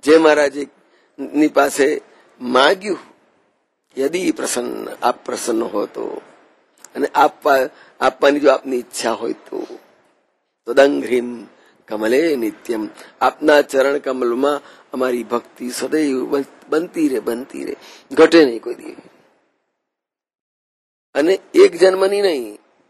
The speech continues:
"ભવે ભવે ભક્તિમ સ્યાન્મે", ભવો ભવની ચરણ ભક્તિ મને પ્રાપ્ત થાય.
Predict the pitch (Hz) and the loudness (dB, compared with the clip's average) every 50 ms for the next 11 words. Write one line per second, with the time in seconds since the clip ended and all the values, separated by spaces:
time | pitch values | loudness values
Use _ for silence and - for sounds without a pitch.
0 | _ _ _ _ _ _ _ _ _ _ _ _ _ _ - 113 117 131 135 156 | _ _ _ _ _ _ _ _ _ _ _ _ _ _ -4 0 2 6 8 8
1 | 156 151 147 143 131 110 110 113 117 135 139 135 127 117 113 113 117 113 - _ | 6 6 4 0 -4 -4 -4 -2 0 2 2 2 2 0 -4 -6 -8 -8 -8 _
2 | _ _ - 139 143 151 165 175 180 - 101 - - - - 120 107 101 98 95 | _ _ -6 -4 -2 -2 -2 -2 -4 -4 -6 -8 -8 -4 -2 0 0 0 -2 -4
3 | 92 92 95 101 123 131 127 117 - - _ _ _ _ _ _ _ _ _ _ | -4 -4 -2 0 2 2 2 0 -4 -14 _ _ _ _ _ _ _ _ _ _
4 | _ _ _ _ _ _ _ _ _ _ _ _ _ _ _ _ _ _ - 120 | _ _ _ _ _ _ _ _ _ _ _ _ _ _ _ _ _ _ -2 2
5 | 123 131 151 170 202 180 170 170 165 170 170 180 196 214 214 - - _ _ _ | 4 6 6 6 6 6 6 4 4 4 -2 -4 -4 -4 -6 -8 -12 _ _ _
6 | _ _ _ - 160 165 180 190 196 156 170 165 - - _ - 185 175 151 139 | _ _ _ 2 6 6 6 6 6 4 2 2 0 -2 _ -6 -6 -2 -2 0
7 | 135 143 156 156 151 - _ _ _ _ - 143 147 - _ _ _ _ _ - | 0 0 -2 -2 -4 -6 _ _ _ _ 0 0 0 0 _ _ _ _ _ -20
8 | - - - 60 - | -16 -12 -10 -10 -10